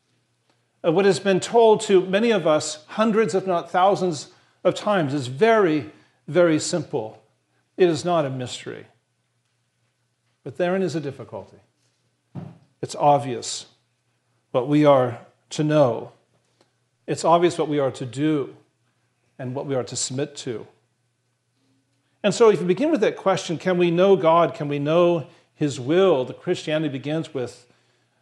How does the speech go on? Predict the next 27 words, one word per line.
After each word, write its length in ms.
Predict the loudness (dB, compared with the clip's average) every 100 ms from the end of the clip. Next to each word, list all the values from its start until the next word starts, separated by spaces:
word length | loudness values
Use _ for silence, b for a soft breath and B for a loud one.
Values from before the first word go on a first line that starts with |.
| _
God 240 | 0 2 4
has 200 | 0 0
made 260 | -2 -2
it 100 | -2
very, 500 | -8 -4 2 2 2
very 320 | -2 -6 -8 -12
clear. 540 | -12 -8 -8 -10 -14 _
What 160 | -10 -4
can 140 | -2
be 100 | 0
known 320 | 4 4 4
about 300 | 4 4 4
God 320 | 6 8 8 6
is 140 | -2
plainly 580 | -8 -4 0 0 0 -4
shown. 500 | -2 2 2 0 -4 -16 b b
So 240 | -6 0 2
much 220 | 2 0
so, 300 | 2 4 6
Romans 400 | 4 0 -6 -6
one 240 | -6 -6
says, 520 | -6 -4 -4 -6 -12 -20 _ _ _ _ _ -8
that 220 | -6 -2
nobody 460 | 2 4 6 6 4
has 400 | 6 4 4 -2
an 80 |
excuse 800 | -8 -8 -10 -4 -4 -4 -12 -14